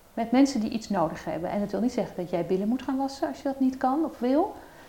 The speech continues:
maar dat jij iemand de taal kan helpen leren of met huiswerkbegeleiding of whatever. Dus dat je zorgt dat, dat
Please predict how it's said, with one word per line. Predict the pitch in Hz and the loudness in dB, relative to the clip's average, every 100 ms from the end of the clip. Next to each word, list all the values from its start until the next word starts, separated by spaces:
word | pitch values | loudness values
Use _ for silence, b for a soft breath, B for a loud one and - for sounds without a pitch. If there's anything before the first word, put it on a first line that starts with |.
| B | B
maar | 214 196 | 0 0
dat | - | 0
jij | 160 | -4
iemand | - 170 - | -4 -8 -10
de | - | -8
taal | 185 170 | -4 -2
kan | 160 185 180 | -4 -6 -6
helpen | 175 175 180 170 | -6 -6 -8 -4
leren | 185 180 170 | -4 -4 -8
of | - - | -10 -10
met | 185 - | -12 -6
huiswerkbegeleiding | 180 175 180 - 165 - 185 175 170 175 - | -4 -4 -10 -12 -10 -8 -8 -6 -6 -6 -8
of | - - | -12 -16
whatever. | - 214 185 - - - B B B B | -4 2 2 2 -8 -18 B B B B
Dus | 214 - | -10 4
dat | 277 254 | 4 4
je | |
zorgt | - 233 277 320 - | 0 8 10 8 4
dat, | 233 226 - | -2 -2 -8
dat | 202 226 220 - | -4 0 -2 -2